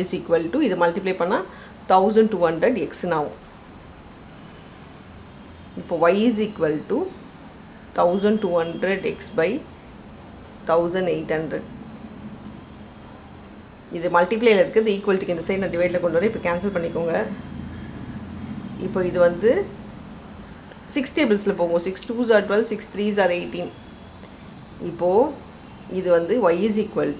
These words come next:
to two by three x-ன்னு இருக்கு. இதை எடுத்து இந்த ஃபஸ்ட்டு ஈக்குவேஷனில் சப்ஸ்டிட்யூட் பண்ணிக்கோங்க. டூ எடுத்துகிட்டு போய் என்ன பண்ண போகிறேன்னா, இந்த ஃபஸ்ட் ஈக்குவேஷனில் சப்ஸ்டிட்யூட் பண்ண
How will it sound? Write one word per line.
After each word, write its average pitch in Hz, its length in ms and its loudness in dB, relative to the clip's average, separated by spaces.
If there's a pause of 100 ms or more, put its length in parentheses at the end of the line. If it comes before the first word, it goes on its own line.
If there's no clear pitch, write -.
to 233 80 0 (1200)
two 233 180 0
by 170 100 8 (140)
three 160 180 -6 (140)
x-ன்னு 175 320 -6
இருக்கு. - 200 -12 (2500)
இதை 196 120 2 (100)
எடுத்து 165 260 -4
இந்த 220 180 2
ஃபஸ்ட்டு 185 460 0
ஈக்குவேஷனில் 175 580 -2
சப்ஸ்டிட்யூட் 180 400 -2
பண்ணிக்கோங்க. 147 400 0 (1800)
டூ 254 80 2 (120)
எடுத்துகிட்டு - 300 0
போய் 202 140 6
என்ன 196 140 4
பண்ண 196 180 4
போகிறேன்னா, 185 320 2 (120)
இந்த 185 180 2
ஃபஸ்ட் 190 320 0
ஈக்குவேஷனில் 175 560 -2
சப்ஸ்டிட்யூட் 165 360 -4
பண்ண 147 140 0